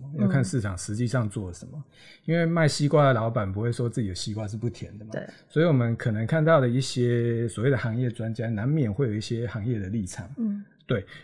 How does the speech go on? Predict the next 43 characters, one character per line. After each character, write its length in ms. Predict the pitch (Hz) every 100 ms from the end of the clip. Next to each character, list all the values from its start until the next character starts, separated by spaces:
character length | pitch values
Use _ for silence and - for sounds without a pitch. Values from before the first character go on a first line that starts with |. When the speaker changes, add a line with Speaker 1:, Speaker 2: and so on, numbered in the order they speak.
| -
Speaker 2:
但 140 | 190
是 840 | 185 208 190 170 156 143 131 127 120
这 160 | -
个 100 | 175
状 160 | 151 151
况 140 | 156
之 80 | 131
下， 160 | 127 127
我 40 |
们 80 | 101
就 80 | 104
看 180 | - 120
一 20 |
下 80 | 110
市 220 | 113 131
场 180 | 113 90
实 140 | 101
际 200 | 98 117
发 200 | 104 110
生 160 | 110 110
了 60 | 98
什 180 | -
么。 240 | 85 - 165 -
Speaker 1:
嗯。 240 | 208 185 196 -
Speaker 2:
那 180 | 185 175
我 60 |
们 160 | 117 120
回 180 | - 123
归 140 | 143
到 120 | 147
上 400 | 131 - 175 156
一 60 | 147
波 300 | 143 - 135
的 100 | 120
房 180 | 104 104
市 160 | 117
最 160 | 120 123
高 240 | 107 104
点， 240 | 113 - 120
大 120 | 120
概 80 | 113
是 120 | -
在 360 | 117 110 98